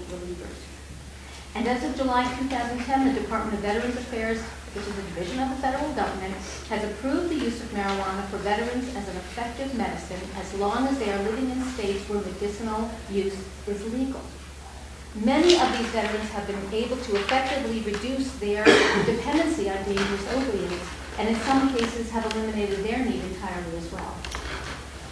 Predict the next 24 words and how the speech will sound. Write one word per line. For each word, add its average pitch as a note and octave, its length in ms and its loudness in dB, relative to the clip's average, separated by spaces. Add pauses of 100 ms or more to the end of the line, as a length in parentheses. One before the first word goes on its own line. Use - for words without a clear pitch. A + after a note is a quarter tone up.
(1000)
We C4 140 4
have C4 200 4
an A3+ 140 2
obligation G#3 680 0 (480)
to - 160 -8
give B3 200 0
that E3+ 200 2
same G#3+ 280 -2 (100)
hope G3+ 400 -2
of F#3 280 -4
relief F3 300 -2 (340)
to A#3 60 -6 (100)
our G3 300 2
New G3 80 -2
Hampshire F3+ 540 -6
veterans E3 500 -6
as - 180 -6
well. - 140 -6 (1700)
As G#3+ 240 0
Senator D4 460 4
Kelly A3+ 260 0
so G#3+ 200 -2
eloquently A3 540 2
said F#3+ 300 -4